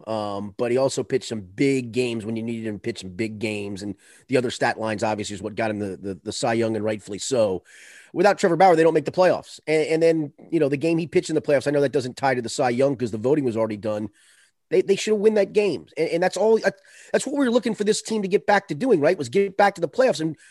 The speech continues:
not everybody was convinced it was gonna be in twenty twenty. Um, it was kind of more, "All right,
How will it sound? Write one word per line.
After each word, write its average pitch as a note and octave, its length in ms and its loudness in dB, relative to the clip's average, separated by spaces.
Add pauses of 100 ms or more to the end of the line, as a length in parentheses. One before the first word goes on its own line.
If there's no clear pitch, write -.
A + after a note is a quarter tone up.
(140)
not A#3+ 180 6
everybody C#4+ 320 4
was A3+ 100 0
convinced A3 400 -4
it F#3 60 -6
was F#3 140 -4
gonna A3 160 4
be B3+ 240 2
in B3+ 100 0
twenty C#3 340 -2
twenty. G#2 440 -8 (360)
Um, E3+ 200 4
it E3+ 80 -2
was F3+ 80 -4
kind G#3 220 4
of G3+ 60 2
more, G3+ 240 4
"All G#3 60 6
right, F#3+ 300 4